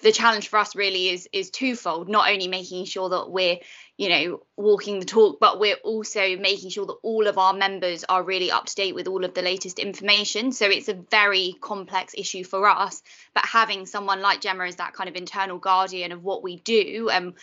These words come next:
where we should be focusing our energy has been really helpful to make sure we don't go down too many,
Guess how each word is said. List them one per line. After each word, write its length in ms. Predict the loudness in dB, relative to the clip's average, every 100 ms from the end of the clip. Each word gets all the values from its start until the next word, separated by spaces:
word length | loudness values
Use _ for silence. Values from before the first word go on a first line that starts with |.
| -8
where 260 | 2 6 6
we 80 | 2
should 180 | -4 -8
be 100 | -6
focusing 320 | -6 -4 0
our 100 | 0
energy 400 | 0 -6 -8 -6
has 180 | -6 -6
been 200 | -6 2
really 240 | 2 2
helpful 260 | -2 -4 -8
to 100 | -8
make 160 | -8
sure 120 | -8
we 80 | -2
don't 180 | 0 0
go 160 | 0 2
down 260 | 2 2
too 160 | 0 -6
many, 440 | -4 -4 -8 -10